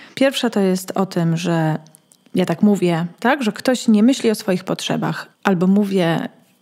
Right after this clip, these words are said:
jak ostatnio ktoś mnie zapytał, mm, "Widzę, że ten ktoś po-, popełnia błąd", albo "Widzę, że ten ktoś źle robi". To jest jedna część, tak? To, co ja jakoś sobie widzę, patrzę, myślę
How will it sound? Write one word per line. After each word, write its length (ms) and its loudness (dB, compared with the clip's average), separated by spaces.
jak 200 0
ostatnio 340 -2
ktoś 240 -4
mnie 120 0
zapytał, 540 -2
mm, 240 2
"Widzę, 440 2
że 120 -2
ten 180 0
ktoś 340 -4
po-, 180 -2
popełnia 540 0
błąd", 540 -2
albo 420 0
"Widzę, 340 0
że 140 0
ten 160 0
ktoś 340 -2
źle 260 2
robi". 480 0
To 80 0
jest 200 -2
jedna 260 2
część, 260 -4
tak? 180 -2
To, 120 -4
co 140 -6
ja 420 2
jakoś 300 -2
sobie 260 -2
widzę, 340 -2
patrzę, 400 -2
myślę 500 0